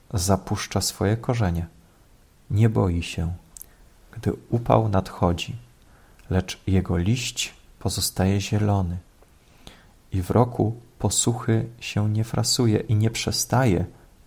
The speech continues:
wydawać owocu. Oraz list apostoła Pawła do Galacjan, piąty rozdział, wersety dwudziesty drugi i dwudziesty trzeci. Owocem ducha są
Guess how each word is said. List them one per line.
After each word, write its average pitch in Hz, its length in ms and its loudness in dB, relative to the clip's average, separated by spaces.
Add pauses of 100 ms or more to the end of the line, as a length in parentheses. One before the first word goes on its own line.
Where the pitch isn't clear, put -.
wydawać 90 680 -2 (360)
owocu. 110 640 -4 (1700)
Oraz 101 300 2
list - 300 -2
apostoła 90 520 2
Pawła 90 420 0
do 82 140 -2
Galacjan, 98 760 0 (120)
piąty 95 400 -2
rozdział, 101 540 -2 (100)
wersety 92 540 -4
dwudziesty - 500 -4
drugi 117 380 -4
i 92 40 0
dwudziesty 95 500 -6
trzeci. - 540 -10 (1400)
Owocem 123 520 2
ducha 117 280 0
są 78 320 -2